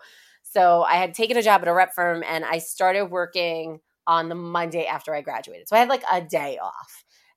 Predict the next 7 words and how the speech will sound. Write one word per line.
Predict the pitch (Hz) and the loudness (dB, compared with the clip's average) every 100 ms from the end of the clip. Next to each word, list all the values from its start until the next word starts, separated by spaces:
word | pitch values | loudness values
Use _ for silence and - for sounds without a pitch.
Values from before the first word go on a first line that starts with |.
| - | -4
And | 190 175 165 165 170 165 - _ _ - | 0 0 0 0 -4 -10 -16 _ _ -2
I | 175 170 165 170 175 180 - _ - | 2 4 4 2 0 -4 -10 _ -14
did | 202 | -6
not | 175 226 | -2 0
love | 233 170 | 2 2
it | 170 | 2
there. | 170 147 156 226 | -2 -2 -2 -4